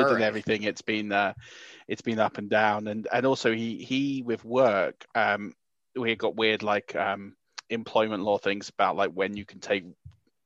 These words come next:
Speaker 2: annual leave, and especially in his job because he's a greenskeeper. Um,
Speaker 1: Gotcha.
Speaker 2: they wouldn't let him roll the holiday, so he's taking it. And I know he,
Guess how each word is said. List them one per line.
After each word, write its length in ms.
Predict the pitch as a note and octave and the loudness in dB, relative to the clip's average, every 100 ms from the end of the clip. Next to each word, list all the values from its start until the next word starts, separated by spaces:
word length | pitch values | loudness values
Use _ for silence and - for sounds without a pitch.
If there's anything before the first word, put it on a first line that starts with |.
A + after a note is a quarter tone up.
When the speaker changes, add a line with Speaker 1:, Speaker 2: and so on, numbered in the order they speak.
| - | -2
Speaker 2:
annual 320 | G#2+ G#2 G2+ | 0 0 -6
leave, 320 | G#2 G2+ G2+ | -6 -6 -8
and 80 | G#2 | -8
especially 380 | - A#2 - A2 | 0 0 0 -4
in 80 | G#2 | -2
his 260 | A2+ G#2+ | -2 -2
job 300 | - G#2+ G2 | -2 0 -2
because 220 | - - | -6 -12
he's 100 | G2+ | -10
a 40 | G2+ | -8
greenskeeper. 760 | G2+ G#2 G2+ - G#2 - G#2 - - - - - - _ - | -8 -8 -10 -12 -8 0 0 -2 -14 -20 -20 -20 -20 _ 0
Um, 300 | A2+ G#2 G2+ | 4 4 2
Speaker 1:
Gotcha. 300 | E2 - - | -4 -8 -4
Speaker 2:
they 120 | - A2+ | 0 2
wouldn't 240 | B2 A2+ | 4 4
let 120 | A2 | 4
him 100 | G#2 | 4
roll 180 | A2 G#2+ | 2 4
the 80 | G#2 | 2
holiday, 440 | G#2 G#2+ G#2 G#2 | 0 0 2 0
so 140 | G#2 G#2+ | -2 -4
he's 200 | C3 B2+ | -4 0
taking 340 | A#2+ A2 G#2 | 2 2 -2
it. 60 | G#2 | -2
And 200 | F2+ A2+ | 0 0
I 80 | A2 | 4
know 120 | A2+ | 4
he, 160 | A2 | 2